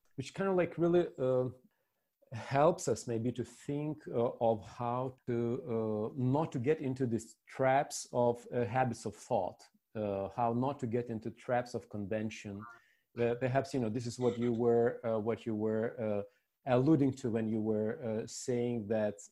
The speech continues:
the aesthetic and political movement, especially in these examples, uh, of the seventies, Trisha Brown, uh, you know, and what you were doing,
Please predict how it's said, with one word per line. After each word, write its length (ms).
the 440
aesthetic 640
and 160
political 540
movement, 580
especially 420
in 80
these 180
examples, 920
uh, 180
of 240
the 60
seventies, 720
Trisha 280
Brown, 580
uh, 420
you 100
know, 140
and 160
what 200
you 80
were 140
doing, 440